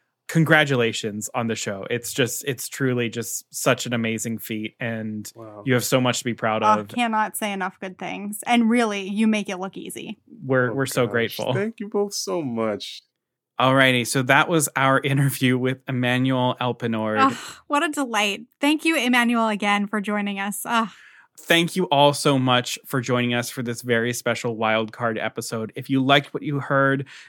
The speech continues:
Speaker 1: please remember to hit follow or subscribe wherever you're listening to the podcast, and make sure to hit five stars and leave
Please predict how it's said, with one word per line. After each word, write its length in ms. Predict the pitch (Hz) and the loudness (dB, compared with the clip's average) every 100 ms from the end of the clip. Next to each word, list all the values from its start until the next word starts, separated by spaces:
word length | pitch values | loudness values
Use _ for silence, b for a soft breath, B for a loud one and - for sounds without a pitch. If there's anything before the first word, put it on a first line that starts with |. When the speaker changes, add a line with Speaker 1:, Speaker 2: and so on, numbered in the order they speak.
| B | B
Speaker 1:
please 220 | 156 147 | 0 0
remember 300 | 143 135 131 | 2 2 2
to 60 | 131 | 0
hit 180 | 135 - | -4 -4
follow 300 | 139 127 123 | 0 2 2
or 160 | 120 117 | 0 -4
subscribe 580 | 113 - - 135 135 | -6 -8 -2 2 2
wherever 240 | 127 - 110 | 0 -6 -4
you're 140 | 113 | -6
listening 320 | 107 110 117 113 | -4 -6 -6 -8
to 80 | 113 | -8
the 40 | |
podcast, 720 | - - 127 127 139 131 127 - - | -12 -4 -2 -2 -6 -6 -8 -10 -2
and 440 | 180 175 175 175 151 | 2 2 2 0 -4
make 140 | 131 | -6
sure 160 | - 131 | -4 -6
to 60 | |
hit 240 | 120 127 _ _ _ | -4 -6 _ _ _
five 280 | 127 127 127 | 2 4 2
stars 500 | - 131 123 120 120 B B B | 0 2 4 2 -2 B B B
and 300 | 127 123 123 | -2 -2 0
leave 340 | 156 185 190 | 0 0 -4